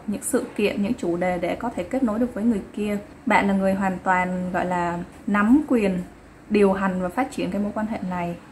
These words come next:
ở trong cái thời điểm hiện tại ha. Ờ, mình thấy ở đây cái cách mà các bạn, ừm, tiến tới với đối phương, cách bạn quan tâm đến đối phương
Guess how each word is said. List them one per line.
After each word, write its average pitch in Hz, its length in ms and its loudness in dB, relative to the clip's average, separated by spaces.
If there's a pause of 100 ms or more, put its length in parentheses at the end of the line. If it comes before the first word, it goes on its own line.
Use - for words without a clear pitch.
(140)
ở 175 100 -4
trong 202 200 -2
cái 233 100 -2
thời 233 140 -2
điểm 175 180 -4
hiện - 200 -4
tại 185 220 -2
ha. 196 180 -2 (420)
Ờ, 180 360 -4 (320)
mình 196 200 4
thấy 202 180 4
ở 262 60 4
đây 233 180 4
cái 240 80 -2
cách 311 260 0
mà 294 140 6
các 233 80 -2
bạn, 254 340 0 (200)
ừm, 185 320 -4 (140)
tiến 220 240 6
tới 247 180 4
với 262 120 2
đối 247 180 4
phương, 247 300 2
cách 285 180 -2
bạn 233 160 -2
quan 220 180 -2
tâm 220 200 -2
đến 233 140 2
đối 226 140 0
phương 226 300 -2